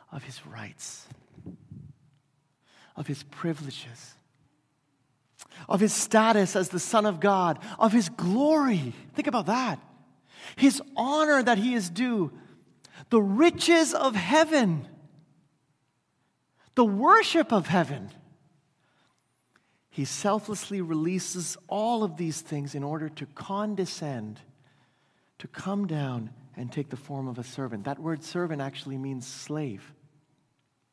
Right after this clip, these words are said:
Being born in the likeness of man, born as a manger, in, as a baby in a manger. I love that song that was sung earlier by the choir. I don't know if you guys, um, uh, uh,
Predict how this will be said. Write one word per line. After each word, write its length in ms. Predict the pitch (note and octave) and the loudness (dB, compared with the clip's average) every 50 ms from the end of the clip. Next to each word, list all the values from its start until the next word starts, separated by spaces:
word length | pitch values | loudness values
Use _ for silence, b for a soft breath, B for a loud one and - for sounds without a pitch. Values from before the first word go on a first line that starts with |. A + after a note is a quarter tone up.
| _ _ _ _ _ _ _ _ _ _ _ _ _ _ _ _ _ _ _ | _ _ _ _ _ _ _ _ _ _ _ _ _ _ _ _ _ _ _
Being 180 | - C3 B2 A2+ | -10 -8 -8 -8
born 440 | A2 B2+ B2+ C3 C3 B2+ B2 B2 B2+ B B B B B B B B B B B | -8 -6 -6 -6 -6 -6 -6 -8 -12 B B B B B B B B B B B
in 80 | - C3 | -8 -6
the 80 | B2 | -4
likeness 400 | A2+ B2 B2+ B2+ B2 C3 B2+ - | -2 -2 -2 -2 -4 -8 -10 -10
of 100 | C3+ A#2 | -12 -8
man, 160 | B2+ A#2+ A2 G#2+ | -6 -6 -6 -6
born 240 | G#2 B2 C3 C3+ | -6 -6 -6 -6
as 120 | B2+ A#2+ B2 | -6 -6 -8
a 40 | A2+ | -8
manger, 400 | A2+ A#2+ A#2+ A#2+ A2+ A2 A2 G#2 - _ | -8 -8 -10 -10 -10 -10 -12 -14 -12 _
in, 360 | D#3 C#3 - D#3+ C#3+ B2+ A#2+ | -10 -8 -6 -6 -6 -6 -6
as 160 | - C3+ A#2+ | -8 -8 -8
a 40 | A#2+ | -6
baby 280 | A#2 C3 C3 B2+ B2+ | -4 -4 -4 -2 -4
in 60 | B2 A#2 | -6 -6
a 40 | |
manger. 340 | A2+ A#2 B2 A#2+ A#2+ A#2+ A2+ B B B B B B B | -4 -6 -6 -6 -8 -8 -12 B B B B B B B
I 100 | - F3+ | 0 2
love 240 | F3 F3+ G#3 A3 G#3 | 6 6 6 6 6
that 160 | G#3+ G3 F3 | 4 2 2
song 300 | - - G3+ F#3 F#3 F#3 | 2 -2 0 0 0 0
that 120 | F3 - - | 0 -2 -4
was 120 | E3 D3+ | -4 -6
sung 260 | - - F3+ D#3+ D#3+ | -4 -4 -6 -6 -4
earlier 400 | - - E3 E3 E3 E3+ E3 D#3 | -4 -4 -4 -2 -2 -2 -4 -4
by 160 | C#3+ D3 C#3+ C#3 | -2 -2 -2 -2
the 80 | C3 | -4
choir. 500 | B2+ - - C#3+ C3 A#2 A2+ G#2 G2+ F#2 - | -6 -8 -8 -8 -6 -6 -6 -8 -10 -12 -12
I 80 | - C#3 | -10 -8
don't 100 | D3+ D3+ | -6 -6
know 60 | D3 | -6
if 120 | C#3 - | -6 -8
you 60 | D3 | -8
guys, 340 | B2+ C#3 B2+ B2+ B2 B2+ - B B B B B B B - | -4 -4 -4 -4 -4 -8 -14 B B B B B B B -10
um, 380 | C3 B2+ A#2 A#2 A2+ A2 A2 G#2+ - - _ _ _ - - _ _ | -8 -6 -6 -6 -6 -8 -10 -14 -20 -20 _ _ _ -20 -20 _ _
uh, 360 | - - - - - C3 B2+ A#2 | -20 -20 -14 -12 -10 -8 -8 -10
uh, 380 | - - B2+ B2 A#2 A2+ A2+ | -10 -10 -10 -10 -10 -10 -12